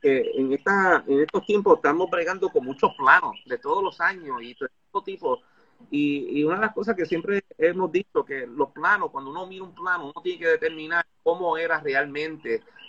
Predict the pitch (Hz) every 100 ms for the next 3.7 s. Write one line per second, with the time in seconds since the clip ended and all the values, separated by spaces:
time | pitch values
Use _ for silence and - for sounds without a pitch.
0 | - 143 143 139 139 - - 151 170 156
1 | 208 196 196 180 175 175 180 170 - 143
2 | - 143 165 175 175 - 160 156 143 131
3 | 131 156 165 160 147 123 160